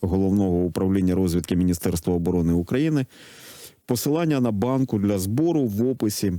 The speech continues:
до кожного відео на YouTube каналі Радіо Н В, шановні. Тим часом Європейський Союз найближчим часом затвердить новий дев'ятнадцятий,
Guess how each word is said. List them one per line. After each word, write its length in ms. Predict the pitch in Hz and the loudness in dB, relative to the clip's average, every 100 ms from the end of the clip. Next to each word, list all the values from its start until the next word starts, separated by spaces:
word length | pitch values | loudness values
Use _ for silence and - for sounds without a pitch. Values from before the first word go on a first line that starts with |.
| - | -2
до 180 | 110 | -2
кожного 560 | 139 139 127 104 90 85 | -2 -2 -2 0 0 0
відео 460 | 90 131 143 120 104 | 0 0 0 0 2
на 100 | 92 | 2
YouTube 540 | 92 87 123 120 107 - | 0 0 0 -2 -4 -8
каналі 540 | - 92 101 107 101 87 - | -4 0 0 2 0 -2 -4
Радіо 540 | 95 98 87 87 80 - 92 | -4 -2 0 -2 -2 -4 -4
Н 140 | 85 | -2
В, 200 | 78 78 | -2 -6
шановні. 540 | - 82 80 76 76 82 - - - - _ _ | -6 -6 -4 -6 -8 -14 -18 -20 -20 -20 _ _
Тим 160 | - 175 | -4 -2
часом 400 | - 170 156 127 | -4 -2 -2 0
Європейський 680 | 113 113 135 127 135 - 117 | -2 -2 -2 -2 -4 -2 -4
Союз 380 | - 127 165 123 | 0 0 0 0
найближчим 600 | 107 101 127 139 117 95 | -2 0 -2 0 -2 -2
часом 400 | 123 127 113 101 | -2 -2 -2 -2
затвердить 560 | 90 - 113 101 87 | -2 -2 -4 -2 -2
новий 260 | 98 98 127 | 0 0 0
дев'ятнадцятий, 720 | 101 95 95 107 110 95 82 | 0 -2 0 -2 -2 -4 -4